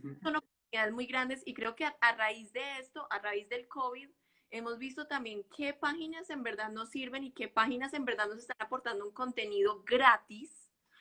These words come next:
Speaker 2: porque sí, va a volver un aula virtual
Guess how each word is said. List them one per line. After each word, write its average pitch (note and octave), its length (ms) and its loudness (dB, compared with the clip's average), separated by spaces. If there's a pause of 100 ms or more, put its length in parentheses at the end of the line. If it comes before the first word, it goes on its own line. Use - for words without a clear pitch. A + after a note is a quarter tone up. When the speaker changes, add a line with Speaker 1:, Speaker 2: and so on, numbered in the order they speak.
(140)
Speaker 2:
porque A#3 260 -2
sí, A#3+ 220 -6 (580)
va G#3 60 2
a A3 40 2
volver A#3 300 -2
un G3+ 120 -6
aula B3+ 320 0
virtual G3+ 840 -4